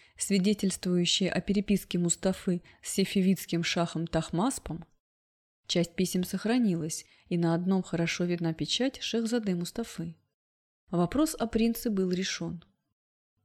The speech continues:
Когда-то дед Сулеймана, смещенный султан Баязид, на предложение нового султана Селима остаться в Стамбуле ответил:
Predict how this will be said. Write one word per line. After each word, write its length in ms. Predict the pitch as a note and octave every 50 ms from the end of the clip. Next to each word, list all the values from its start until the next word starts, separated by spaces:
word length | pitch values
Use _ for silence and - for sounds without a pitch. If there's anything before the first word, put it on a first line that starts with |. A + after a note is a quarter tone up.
| _ _ _ _
Когда-то 640 | - F#3+ F#3 F3 F3+ G3 B3+ C#4+ C4+ - E3 E3 F3 - _ _ _ _ _
дед 260 | F#3+ F3+ A3 B3 A#3
Сулеймана, 760 | - - G#3+ G3+ G3 G3 G3 G3 A3+ C#4 C#4+ A#3 F3+ E3 E3+ - _ _ _
смещенный 680 | - - - G3 G3 G3 - - G#3+ G3 F#3 F3+ E3+
султан 480 | E3 - - G#3 G#3 - F#3+ E3+ E3 D#3+
Баязид, 600 | D#3+ G3 A3 A#3+ A#3+ A3+ G#3 F3 D#3 - - - _ _ _ _ _ _
на 100 | - G3
предложение 680 | - G3+ G3+ G3 G3+ G3+ G3+ G#3+ C4 C#4 C4+ B3 A3+ A3
нового 460 | G#3+ A3 A#3 A#3 G#3+ G3 F3+ F#3 F3
султана 540 | E3 - - G3 G3 - F#3+ E3+ D#3+ D#3+ D#3+
Селима 580 | D#3+ - - F3+ G3+ B3 D4 D4 C4+ C4+ B3+ - _ _ _ _
остаться 480 | - G#3 G3+ - - A3+ A3 G#3+ - G#3+
в 60 | -
Стамбуле 680 | - - - G#3+ G#3 G#3 G3+ G#3 G3+ F#3+ F#3 F#3+ G3+ -
ответил: 640 | - G#3 G3+ - A3+ B3 A3+ G3 - - - - -